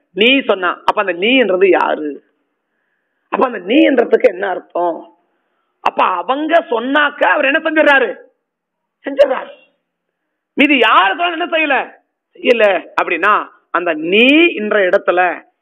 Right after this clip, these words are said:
இன்னைக்கு நம்ம இருக்கிறோமா அப்படின்றதான் இந்த காலை நேரத்துல கொஞ்சம் நம்ம என்ன செஞ்சு பார்க்கணும், கொஞ்சம் கவனிச்சு பார்க்கணும். அப்ப யார் சொன்னா ஏசப்பா செய்வார், யார் சொன்னா ஏசப்பா செய்ய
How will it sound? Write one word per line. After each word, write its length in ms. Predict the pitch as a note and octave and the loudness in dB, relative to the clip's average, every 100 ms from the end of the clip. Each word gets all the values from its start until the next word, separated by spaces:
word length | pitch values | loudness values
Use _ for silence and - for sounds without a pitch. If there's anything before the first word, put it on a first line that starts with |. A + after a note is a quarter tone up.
| _ | _
இன்னைக்கு 200 | E3 F3+ E3 | -8 -6 -4
நம்ம 180 | D#3 F#3 E3 | -4 -2 -2
இருக்கிறோமா 520 | E3 F#3+ F#3+ F3 F#3 A3 G3 - _ _ _ - | -2 -2 -2 0 2 2 0 -6 _ _ _ -12
அப்படின்றதான் 600 | D#3 F3 D3 C#3+ F#3 F3+ - _ _ | -4 -4 -2 0 0 0 -8 _ _
இந்த 120 | D#3 E3 D#3+ | -4 -4 -2
காலை 320 | D3+ G3 A3+ F#3 | 0 0 -2 -4
நேரத்துல 340 | D3+ F3 F3 E3+ D#3 C#3+ _ _ | -6 -6 -6 -6 -6 -8 _ _
கொஞ்சம் 200 | - G3 | -6 -2
நம்ம 120 | G3+ G3+ | -2 -2
என்ன 100 | A#3 | -4
செஞ்சு 160 | A3+ A3+ A3 | -4 -2 -2
பார்க்கணும், 340 | G#3+ G#3 E3 _ _ _ - | -4 -6 -12 _ _ _ -4
கொஞ்சம் 240 | F#3+ F#3 D#3 | -2 0 0
கவனிச்சு 340 | E3 F3+ F#3 D#3+ | -2 -2 -2 0
பார்க்கணும். 380 | D3+ D3+ D3+ A3 - _ _ - | -2 0 -2 -2 -4 _ _ -6
அப்ப 160 | F#3 F3 E3+ F3+ | -2 -2 2 2
யார் 400 | G#3 C4 E4+ - - | 4 2 2 -2 -8
சொன்னா 340 | G#3 G3+ G#3+ E3+ E3+ - _ _ - D#3 | -10 -4 -2 0 -2 -4 _ _ -8 -4
ஏசப்பா 320 | G#3+ F3 - F3 - | -2 -2 -2 -2 2
செய்வார், 400 | D3 D3+ D3 C#3+ _ _ _ _ - - F3+ | 2 2 0 -6 _ _ _ _ -14 -2 2
யார் 360 | A#3 D#4 G4 G#4 - | 4 4 2 0 -4
சொன்னா 300 | A3+ A#3 A3+ F#3 E3+ _ _ - D#3 | -8 -2 0 0 -4 _ _ -4 0
ஏசப்பா 340 | B3 - D#3+ F3+ | 0 0 -2 0
செய்ய 140 | E3+ | 0